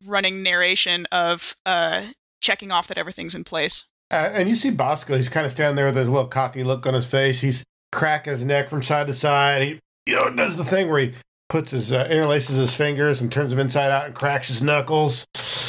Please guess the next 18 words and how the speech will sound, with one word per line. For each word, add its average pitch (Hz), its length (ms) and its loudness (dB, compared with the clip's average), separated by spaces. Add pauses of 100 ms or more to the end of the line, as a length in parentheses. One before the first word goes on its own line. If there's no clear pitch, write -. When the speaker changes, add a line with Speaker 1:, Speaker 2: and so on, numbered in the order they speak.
(420)
Speaker 2:
"Here 160 220 2
we 196 140 -2
go, 240 400 2
here 180 240 0
we 240 100 -4
go." 262 460 0 (200)
And 170 180 4
at 170 120 0
the 147 80 0
right 185 260 2
moment, 220 460 2
he 143 160 0
reaches 175 340 0
out, 180 220 0
grabs 160 300 0
the 139 60 -2
controller, 202 720 2
and 208 640 2